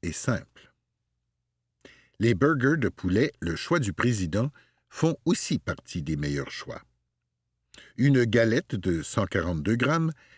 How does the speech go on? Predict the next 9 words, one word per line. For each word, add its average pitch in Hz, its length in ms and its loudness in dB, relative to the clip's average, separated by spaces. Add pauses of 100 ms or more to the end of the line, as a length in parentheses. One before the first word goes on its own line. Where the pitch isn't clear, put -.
(160)
apporte 175 500 0
deux 120 300 2
cent 143 220 0
trente - 280 -4
calories, 104 600 2 (420)
douze 185 300 2
grammes 110 320 2
de 92 80 0
lipides, 147 720 0